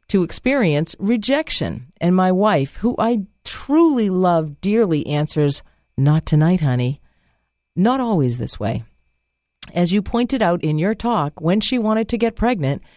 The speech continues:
we'd have sex all the time in any part of the house. Further, when she went back to work after child number two,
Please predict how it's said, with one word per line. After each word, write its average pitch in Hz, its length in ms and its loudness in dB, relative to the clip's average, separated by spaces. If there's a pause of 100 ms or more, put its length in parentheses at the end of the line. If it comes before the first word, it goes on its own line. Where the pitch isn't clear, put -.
(260)
we'd 233 200 2
have 262 200 -2
sex - 380 -2
all 135 160 0
the 147 100 -2
time 165 380 0
in 165 100 2
any 202 240 2
part 160 260 0
of 147 60 -4
the 175 100 -2
house. 180 520 -2 (400)
Further, 208 460 0
when 170 180 -2
she 196 180 -4
went 190 180 0
back 214 260 -2
to 190 120 -6
work 190 440 -4
after 190 300 -4
child 165 400 -2
number 147 260 -2
two, 151 640 0